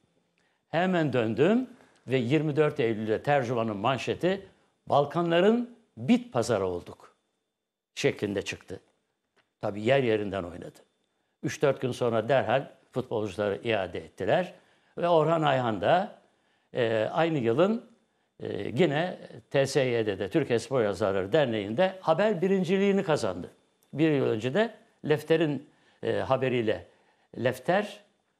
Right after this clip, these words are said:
Ordinarius, o Lefter, ilkokulu bitirdi haberiyle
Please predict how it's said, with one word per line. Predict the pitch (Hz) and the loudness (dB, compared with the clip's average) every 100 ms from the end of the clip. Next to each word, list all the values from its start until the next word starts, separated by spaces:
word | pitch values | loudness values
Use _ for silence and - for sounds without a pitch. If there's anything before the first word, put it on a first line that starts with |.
| _ | _
Ordinarius, | - 123 135 135 117 95 - - _ _ _ _ | -2 0 2 0 -2 -4 -12 -18 _ _ _ _
o | - 113 | -6 -6
Lefter, | 101 110 107 - 170 208 - _ | -4 -2 -2 0 0 -2 -10 _
ilkokulu | 196 160 117 101 104 | -4 -2 -2 -4 -4
bitirdi | 98 113 92 | -4 -4 -2
haberiyle | 101 110 107 98 113 196 - | -2 0 0 -2 0 -2 -4